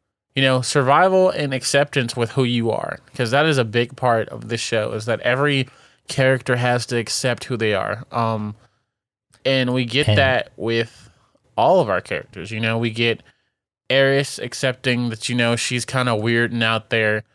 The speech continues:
Speaker 1: but, you know, she finds, you know, friends for the first time 'cause she doesn't really have any friends before. And then we get, um, our boy Ish, Luca, who has a lot of things to accept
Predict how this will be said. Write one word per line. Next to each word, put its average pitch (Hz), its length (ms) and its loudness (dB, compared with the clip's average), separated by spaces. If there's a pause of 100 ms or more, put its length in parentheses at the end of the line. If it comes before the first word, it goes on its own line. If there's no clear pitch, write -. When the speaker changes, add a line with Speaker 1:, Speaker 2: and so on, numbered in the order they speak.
(300)
Speaker 1:
but, 107 380 0 (400)
you 123 140 -4
know, 110 400 0
she - 160 -4
finds, 113 800 0
you 117 80 -6
know, 110 140 0
friends 143 580 -4
for 123 160 -2
the 117 80 0
first 107 320 -2
time 101 240 -2
'cause 110 120 -12
she 117 100 -6
doesn't 113 240 -2
really 123 180 0
have 120 240 0
any 131 140 -2
friends 156 280 -2
before. 92 460 -6 (840)
And 113 120 0
then 113 280 2
we 113 100 0
get, 110 380 0 (140)
um, 113 540 -2
our 117 140 -2
boy 113 640 0 (240)
Ish, - 640 0 (720)
Luca, 139 640 4 (180)
who 139 380 2 (400)
has 131 440 2
a 139 80 2
lot 135 340 4
of 160 140 2
things 135 680 -2
to 127 220 2
accept 117 680 0